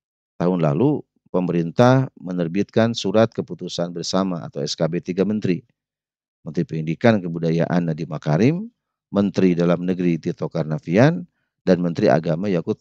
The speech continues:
eh, Khalil Qaumas. S K B tersebut mengatur tentang pakaian jilbab. Intinya, sekolah dilarang, eh, mewajibkan siswi mengenakan jilbab.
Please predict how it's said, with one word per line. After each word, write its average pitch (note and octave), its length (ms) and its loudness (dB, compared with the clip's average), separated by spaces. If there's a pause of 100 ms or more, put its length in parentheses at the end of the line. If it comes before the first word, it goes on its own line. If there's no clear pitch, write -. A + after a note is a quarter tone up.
(180)
eh, F2+ 240 2
Khalil A2 320 0
Qaumas. C#3 600 -4 (760)
S A#2+ 160 4
K B2+ 80 8
B B2 80 4
tersebut C3 480 4
mengatur D3 640 2
tentang B2+ 320 0
pakaian A2+ 400 0
jilbab. G#2 480 2 (320)
Intinya, F2+ 560 2 (480)
sekolah A#2+ 560 4
dilarang, F#2+ 480 4 (400)
eh, D#2+ 140 -6
mewajibkan E2+ 640 -2
siswi A2 320 0
mengenakan F2 480 -2
jilbab. F2 420 0